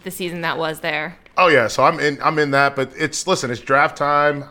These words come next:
Speaker 2: I've gotta go in studio, uh, on Wednesday to do our last draft, pre-draft show. And then on the draft day, I'm doing a little bit of television in Cleveland. So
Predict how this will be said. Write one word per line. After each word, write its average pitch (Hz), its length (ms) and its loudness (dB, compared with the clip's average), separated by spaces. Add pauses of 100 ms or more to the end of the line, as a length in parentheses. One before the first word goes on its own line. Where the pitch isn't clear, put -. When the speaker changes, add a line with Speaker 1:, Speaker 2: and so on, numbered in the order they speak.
Speaker 2:
I've 127 160 0
gotta 139 160 2
go 127 120 -2
in 123 80 -2
studio, 143 760 -2
uh, 123 340 -4
on 123 340 -2
Wednesday 151 640 -2
to 139 120 -10
do 120 300 -4
our 120 240 -2 (420)
last 127 380 0
draft, 127 480 0
pre-draft 143 500 -2
show. 151 400 -2 (540)
And 123 180 -4
then 127 180 0
on 135 300 2
the 131 100 0
draft 127 340 2
day, 139 180 4
I'm 143 80 -4
doing 127 160 0
a 127 40 0
little 123 180 -4
bit 117 100 -8
of 113 80 -8
television 131 500 -2
in 113 80 -8
Cleveland. 151 760 -4 (180)
So 123 540 -4